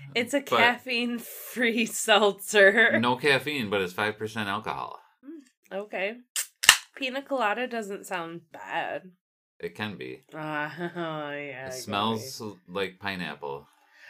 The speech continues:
Speaker 2: Sweet
Speaker 1: But
Speaker 2: pineapple.
Speaker 1: apparent-, well, Bang, um, energy drinks have decent flavors,
Speaker 2: Oh,
Speaker 1: don't
Speaker 2: wow,
Speaker 1: they?
Speaker 2: that coconut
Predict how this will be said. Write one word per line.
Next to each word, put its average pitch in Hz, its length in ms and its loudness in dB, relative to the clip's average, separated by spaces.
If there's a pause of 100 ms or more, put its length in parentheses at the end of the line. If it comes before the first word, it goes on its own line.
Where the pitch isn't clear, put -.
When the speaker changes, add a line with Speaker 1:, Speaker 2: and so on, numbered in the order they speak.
(140)
Speaker 2:
Sweet - 300 -8
Speaker 1:
But 214 220 4
Speaker 2:
pineapple. 62 420 -4 (880)
Speaker 1:
apparent-, 233 560 -2
well, 240 360 -6
Bang, 226 560 -4 (140)
um, 202 420 -4
energy 208 460 -6
drinks 175 420 -6
have 170 200 -8 (480)
decent 175 420 -10
flavors, 160 400 -10
Speaker 2:
Oh, 120 120 -2
Speaker 1:
don't 92 80 -4
Speaker 2:
wow, 95 180 0
Speaker 1:
they? 85 100 -2
Speaker 2:
that 76 160 -4
coconut 90 580 -8